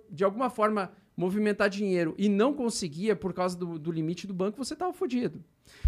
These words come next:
Então, em dois mil e oito, o que começou a acontecer? A galera começou a perceber isso. Em dois mil e dez, o Bitcoin foi trocado por pizza pela primeira vez, e aí começou a ter um valor em centavos, esse valor de centavos mensurado em centavos,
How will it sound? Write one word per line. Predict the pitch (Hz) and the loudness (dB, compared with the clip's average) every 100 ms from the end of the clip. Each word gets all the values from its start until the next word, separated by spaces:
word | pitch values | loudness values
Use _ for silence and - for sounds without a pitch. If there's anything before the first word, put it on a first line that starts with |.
| - | 0
Então, | 151 208 214 233 - - _ _ _ _ _ - | 4 8 8 6 -2 -20 _ _ _ _ _ 0
em | 214 | 4
dois | 233 214 | 8 8
mil | 214 208 | 6 8
e | |
oito, | 208 226 | 8 6
o | |
que | 233 | -2
começou | 220 220 214 | -2 0 0
a | 220 | -2
acontecer? | 190 196 185 185 | -2 -2 -2 -2
A | 165 | 2
galera | 180 190 | 4 4
começou | 208 202 190 185 | 2 -2 -2 -4
a | |
perceber | 190 180 185 156 170 277 - | -4 -4 -4 -2 -2 -2 -4
isso. | 170 262 - - _ _ _ - | -6 -6 -12 -20 _ _ _ 0
Em | 190 | 8
dois | 208 196 | 8 8
mil | 220 | 4
e | |
dez, | 180 180 180 170 - | 6 8 8 4 0
o | 175 | -2
Bitcoin | 185 - 185 | -2 0 0
foi | 202 | 0
trocado | 185 180 180 180 | -4 0 2 2
por | 180 175 165 | 0 0 0
pizza | - 220 262 330 269 - _ | -2 -2 -2 -6 -6 -8 _
pela | 151 160 | -4 -2
primeira | 160 165 | 2 2
vez, | 151 202 277 294 | 4 6 6 4
e | 180 | 0
aí | 175 | 2
começou | 190 180 196 | 0 -2 -2
a | |
ter | 185 190 | -2 -2
um | |
valor | 180 170 175 | 0 0 0
em | 175 | -2
centavos, | - 180 - 226 254 254 233 - 180 | -4 -4 0 2 2 0 -4 -4 -4
esse | 175 | -2
valor | 190 180 185 | 2 2 2
de | 180 | 0
centavos | 185 175 180 175 | -2 2 2 2
mensurado | 180 185 170 165 185 | -2 0 0 2 0
em | |
centavos, | 208 220 202 208 208 | -4 -2 0 0 0